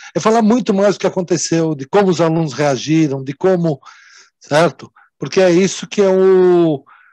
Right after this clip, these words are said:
é isso que vai fazer, sabe? Ah, essa metodologia, essa metodologia foi boa hoje, pode não ser boa amanhã, mas ela vai tá sempre, eu vou ter que tá sempre o quê? Vendo esse resultado dos alunos. Hum, hum,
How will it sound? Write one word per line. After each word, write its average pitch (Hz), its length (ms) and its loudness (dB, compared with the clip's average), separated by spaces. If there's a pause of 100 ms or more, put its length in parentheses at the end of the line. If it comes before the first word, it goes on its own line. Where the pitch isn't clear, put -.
(160)
é 160 120 0
isso 202 200 2
que - 80 -10
vai 196 160 2
fazer, 165 680 0
sabe? 131 420 -4
Ah, 165 280 2
essa 165 220 2
metodologia, 160 580 -2
essa 208 220 0
metodologia 196 600 0
foi 185 200 -2
boa 175 460 0
hoje, 175 460 2 (120)
pode 165 200 -2
não 156 140 -2
ser 156 180 -6
boa 151 260 -2
amanhã, 147 500 -2 (460)
mas 151 120 -2
ela 185 160 4
vai 165 180 0
tá 170 180 -2
sempre, 202 720 -2 (360)
eu 160 80 -2
vou 160 120 -2
ter 185 160 0
que - 100 -12
tá 180 160 0
sempre 196 400 -2
o 180 40 -2
quê? 151 280 -2 (420)
Vendo 208 240 2
esse 202 200 2
resultado 175 500 0
dos 147 140 -6
alunos. 123 600 -6
Hum, 156 1160 -8
hum, 127 40 -12